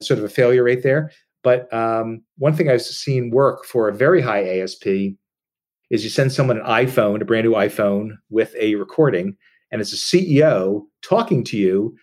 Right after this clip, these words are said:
with his mobile phone number and says, "Listen, you're really important to us. I really care about you. And I want you to know, here's my personal mobile number.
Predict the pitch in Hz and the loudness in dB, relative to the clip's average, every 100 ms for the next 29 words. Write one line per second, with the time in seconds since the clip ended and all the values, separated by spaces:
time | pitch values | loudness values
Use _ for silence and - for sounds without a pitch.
0 | _ - 131 135 120 139 143 147 160 185 | _ 0 2 2 2 2 2 0 0 0
1 | 139 95 80 - _ _ 135 127 143 147 | -2 -4 -8 -12 _ _ -8 -2 -2 0
2 | 254 - 110 98 _ _ 135 185 202 180 | 0 0 -4 -6 _ _ 2 4 4 2
3 | 160 180 170 147 113 113 - 131 143 147 | 2 0 0 0 0 -2 -4 0 2 2
4 | 139 165 170 127 101 - 107 98 117 131 | 2 2 2 0 -2 -4 -4 -2 -4 -8
5 | _ _ - 120 117 117 113 127 143 151 | _ _ -8 -4 -2 -4 -4 -2 0 2
6 | 160 156 113 156 180 185 156 - 160 165 | 2 4 4 4 2 2 -2 0 0 2
7 | 147 143 151 156 127 123 | 2 2 2 2 0 -2